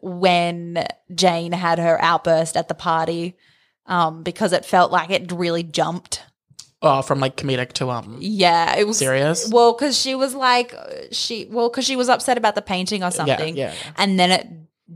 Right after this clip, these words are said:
Speaker 1: jumped from the painting to her own situation. I was like, "Oh, that felt a bit," like, I can see how it happened, but it just didn't feel as smooth as the rest of the writing of the movie was.
Speaker 2: I mean, at least they went back and addressed that.
Speaker 1: They did.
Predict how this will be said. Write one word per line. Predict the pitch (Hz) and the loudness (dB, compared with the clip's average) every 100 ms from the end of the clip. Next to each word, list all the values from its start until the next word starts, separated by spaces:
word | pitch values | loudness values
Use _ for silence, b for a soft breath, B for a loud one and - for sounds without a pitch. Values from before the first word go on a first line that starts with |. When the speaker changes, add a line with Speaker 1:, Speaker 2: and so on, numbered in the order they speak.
| 160 | 0
Speaker 1:
jumped | 196 175 175 - - - | 2 4 2 -2 -4 -6
from | - - 165 165 170 | -4 0 2 0 -4
the | |
painting | 165 165 156 160 160 170 | -4 -4 -4 -4 -6 -4
to | - 160 175 | -2 0 0
her | 175 160 156 165 - | 2 4 4 4 2
own | 165 | -2
situation. | 165 170 - 156 160 180 | -4 -6 -4 -2 -2 -4
I | 165 | -4
was | 160 | -4
like, | 156 160 | -4 -4
"Oh, | 156 | -2
that | 165 165 - | 0 -2 -2
felt | 147 156 | -4 -4
a | |
bit," | - 160 - _ _ _ - | -4 -4 -6 _ _ _ -2
like, | 202 | 0
I | |
can | 214 240 | 2 2
see | 202 - 190 196 | 2 4 6 6
how | 196 190 | 6 6
it | 185 | 4
happened, | 180 147 151 170 190 202 180 | 2 -2 0 2 2 2 2
but | 170 | 2
it | 160 | 0
just | 160 160 | -4 -4
didn't | 160 160 | -4 -6
feel | - 156 160 165 | -4 0 2 2
as | 160 | 0
smooth | - 165 165 160 | 0 -2 -2 -2
as | 165 160 | -2 0
the | 156 | 2
rest | 160 160 | 2 2
of | 156 | -2
the | 156 | -2
writing | 156 156 156 | 2 2 0
of | 156 | -4
the | - | -6
movie | 160 - - | -4 -4 -2
was. | - 53 - - b b b b b - | 0 0 0 -4 b b b b b -8
Speaker 2:
I | |
mean, | 151 143 | -6 -6
at | |
least | 139 139 | -8 -10
they | 147 127 - _ _ - | -10 -12 -14 _ _ -14
went | 139 | -10
back | 131 127 | -10 -10
and | 123 | -10
addressed | 120 139 - | -10 -10 -12
that. | 135 135 160 _ _ - | -18 -18 -20 _ _ -8
Speaker 1:
They | 190 | -6
did. | 190 214 202 | -4 -6 -10